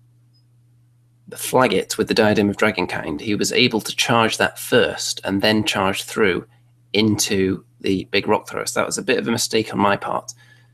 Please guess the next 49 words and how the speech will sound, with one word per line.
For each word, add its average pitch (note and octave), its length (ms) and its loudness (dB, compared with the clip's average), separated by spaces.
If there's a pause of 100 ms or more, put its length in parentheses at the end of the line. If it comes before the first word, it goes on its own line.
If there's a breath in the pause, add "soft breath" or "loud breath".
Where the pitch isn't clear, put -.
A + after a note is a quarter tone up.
(200 soft breath)
When C3 160 6
he D3 80 10
was D3 120 4
going D3 200 6
for B2+ 100 -6
the G#2 60 -8
charge, G2 240 -4
he - 180 -16
wasn't B2 300 -2
sure C3 340 -2
whether A2+ 180 0
he A2 140 -6
could G2+ 140 -8
legally G#2+ 480 -4
do G2+ 180 -4
it G#2 140 -2
or - 120 -12
not. - 320 -14 (960)
But - 400 0 (220)
I G#2 160 0
was G#2 140 -2
pretty B2 240 -8
sure A#2+ 240 2
he G#2+ 100 -2
could. - 420 -4 (640)
So - 380 -6
in G#2+ 120 -4
the A2 100 2
end, A2+ 320 0
he F2 120 -6
went G#2+ 240 -2
through A2 180 0
him, A2 260 0 (540)
into - 180 -6
him, G2+ 200 0
because - 280 -8
it C#2 80 -2
was A2 320 -2 (680 soft breath)
tricky B2 400 2
the G2+ 100 2
way A2 220 6
he A2 120 2
was G#2+ 140 0
trying G#2+ 260 0
to G#2 100 -2
maneuver G#2+ 480 4
around G2 440 0
by G2+ 160 -2
the G2 340 -2